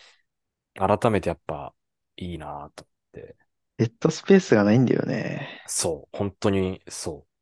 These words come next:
Speaker 1: う。
Speaker 2: ほんとキャンプやってたらマジでそれ重要なんだよな。
Speaker 1: そのベッドを、まあ、解体してさ、
Speaker 2: おう。
Speaker 1: 運んだから、まあ、言っても、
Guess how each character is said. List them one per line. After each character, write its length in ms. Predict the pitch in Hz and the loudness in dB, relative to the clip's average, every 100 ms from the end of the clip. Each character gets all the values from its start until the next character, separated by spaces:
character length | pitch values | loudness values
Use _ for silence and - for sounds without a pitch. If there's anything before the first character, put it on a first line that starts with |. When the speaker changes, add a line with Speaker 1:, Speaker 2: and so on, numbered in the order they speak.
| _ _ _ _ - | _ _ _ _ 0
Speaker 1:
う。 80 | |
Speaker 2:
ほ 80 | 131 | 2
ん 20 | |
と 100 | 143 | 2
キ 140 | 143 - | -2 2
ャ 100 | 170 | 2
ン 40 | |
プ 140 | - 110 | 4 2
や 80 | |
っ 20 | - | 2
て 100 | - | 0
た 60 | |
ら 80 | 98 | 0
マ 200 | 98 117 | 2 2
ジ 180 | - 120 | 4 2
で 80 | 110 | 2
そ 160 | - | -2
れ 80 | 104 | -6
重 260 | - 101 98 | -2 0 2
要 180 | 98 | 0
な 100 | 98 | 0
ん 60 | 98 | -2
だ 100 | - | -2
よ 100 | - | -4
な。 200 | 143 151 _ _ _ _ _ 80 _ _ _ _ _ _ _ _ _ _ _ _ 85 | -6 -8 _ _ _ _ _ -20 _ _ _ _ _ _ _ _ _ _ _ _ -12
Speaker 1:
そ 80 | |
の 140 | 85 76 - | -12 -10 2
ベ 100 | 143 | 2
ッ 80 | - - | 2 -2
ド 120 | 92 | 0
を、 240 | 80 - _ _ _ _ _ _ _ - | 0 -4 _ _ _ _ _ _ _ -12
ま 100 | 85 | -8
あ、 20 | |
解 260 | - 101 90 | 0 0 2
体 200 | 98 90 | 0 0
し 120 | - | -2
て 60 | - | -8
さ、 240 | 76 - _ _ _ _ _ _ - | -10 -14 _ _ _ _ _ _ -2
Speaker 2:
お 380 | 101 98 95 | 2 2 2
う。 120 | 95 113 | 0 0
Speaker 1:
運 120 | 98 | 0
ん 20 | |
だ 100 | 92 | 0
か 100 | 87 | -2
ら、 200 | 78 76 _ _ _ _ _ - | -8 -12 _ _ _ _ _ -8
ま 80 | |
あ、 20 | 90 | -2
言 100 | 113 | -2
っ 20 | |
て 260 | - - | -2 4
も、 460 | 190 110 87 85 | 6 6 4 -2